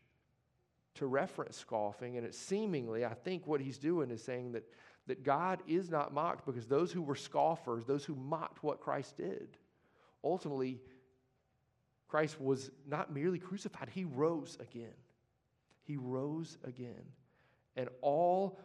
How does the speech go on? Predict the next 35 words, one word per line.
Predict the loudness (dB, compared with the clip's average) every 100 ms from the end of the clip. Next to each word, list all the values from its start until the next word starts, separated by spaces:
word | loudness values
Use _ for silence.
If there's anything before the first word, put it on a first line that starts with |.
| -10 -6
of | -2
the |
wisdom | 2 4 4 4 4
of | 2 0
the | 0
world | 2 4 4
is | 2
made | -2 -2 -2 -8 -20 _ _ _
foolish | 0 2 2 -2 -6 -10 -10 -12 -18 _ _ -4
by | -2
the | -2
power | -6 -4 2 2 2 -2 -2
of | -2 -2 -6
the | -14
cross. | -6 -2 -2 -4
But | -6
this | -4 -2
is | 4
what, | 4 4 -2 -16 0
what | 4
it | 4
says, | 6 4 6
"Whatever | 8 8 6
one | 4 6 6 4 -2
sows, | -4 4 6 6 6 2 2
that | 2
he | 2
will | 0 2
also | 2 2
reap." | -4 -4 -6 -10 -20 _ _ _ _ _ -6
So | 2 2 2 -6 -20 -20 _ _ _ _ _ _ _ _ _ _ _ _ _ _ _ -2
there's | 0
this | 2 0
real | 2 6 8 6 4
element | 6 6 4 0